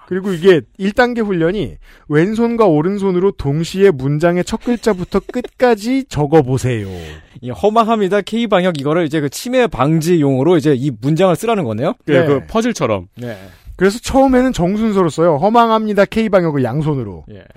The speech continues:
Speaker 1: 그 다음엔 역순으로 써요.
Speaker 2: 네, 이 단계가 있네요.
Speaker 1: "역방 이 개, <laughs> 단위 한망어." <laughs> 이렇게 써요. 그리고 다음번에는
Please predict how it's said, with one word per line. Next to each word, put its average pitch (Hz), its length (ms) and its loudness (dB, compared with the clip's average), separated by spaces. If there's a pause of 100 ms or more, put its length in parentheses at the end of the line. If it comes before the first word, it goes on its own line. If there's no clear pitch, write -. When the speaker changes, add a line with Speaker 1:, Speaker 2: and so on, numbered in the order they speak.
(340)
Speaker 1:
그 170 120 -2
다음엔 214 360 2
역순으로 202 600 0
써요. 160 380 2
Speaker 2:
네, 123 80 -4
이 147 120 -8
단계가 196 400 0
있네요. 104 340 -8 (220)
Speaker 1:
"역방 240 500 2
이 196 200 -4
개, 269 260 2
<laughs> - 1200 -6
단위 247 380 0
한망어." 220 500 4 (320)
<laughs> 165 160 2 (140)
이렇게 202 460 2
써요. 311 160 2 (1700)
그리고 226 320 2
다음번에는 226 840 2